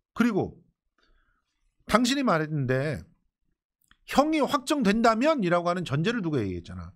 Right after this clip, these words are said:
형 확정 안 되면 어떡할래? 그럼 너 여태껏 얘기했던 건 전부 다 뭐가 되는 줄 알아? 명예훼손이 되는 거야. 인신공격이 되는 거고. 거기에 대해서 응분의, 에, 처분을 받을래?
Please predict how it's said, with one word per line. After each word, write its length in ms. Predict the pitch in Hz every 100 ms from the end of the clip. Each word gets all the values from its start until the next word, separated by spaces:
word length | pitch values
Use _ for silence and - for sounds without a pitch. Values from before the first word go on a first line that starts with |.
| _
형 200 | - 240
확정 240 | 233 254 233
안 120 | 120
되면 160 | 185 190
어떡할래? 420 | - 104 156 131 - _ _ _ _ _ _ _ _ _
그럼 180 | - 208
너 120 | 185 170
여태껏 320 | 139 190 160
얘기했던 400 | 127 170 175 175
건 120 | 170
전부 220 | 123 131
다 80 | 170
뭐가 260 | 107 104 117
되는 180 | 113
줄 100 | 143
알아? 200 | 139 147 - _ _ _ _ _
명예훼손이 580 | 117 127 190 208 180 190
되는 180 | 147 131
거야. 500 | 120 98 135 143 92 - _ -
인신공격이 600 | 180 185 214 165 151 139
되는 160 | 117
거고. 520 | 107 98 131 165 87 - _ _ _ _ _
거기에 260 | - 160 190
대해서 200 | 180 180
응분의, 540 | 135 151 170 175 123 - _ _
에, 180 | 113 101
처분을 440 | - 226 196 196 202
받을래? 420 | 123 113 180